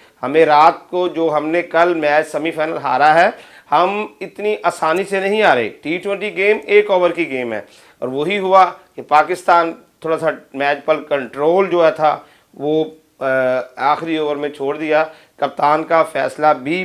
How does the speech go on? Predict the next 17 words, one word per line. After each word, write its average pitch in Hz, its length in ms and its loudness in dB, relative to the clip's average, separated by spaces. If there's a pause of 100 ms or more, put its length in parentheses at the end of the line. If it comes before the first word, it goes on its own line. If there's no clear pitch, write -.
(120)
बहुत 156 400 -2
अच्छा 170 280 0
था। 175 220 2 (460)
जो 143 180 -2
उसका 208 300 4
मेन 175 220 0
बॉलर 151 220 2
होता 156 300 2
है, 151 160 2
कप्तान 151 440 -2
की 156 100 -8
कोशिश 190 380 -6
होती 170 280 -4
है 143 180 2
कि - 640 -6
एक 175 160 -4
तो 165 140 0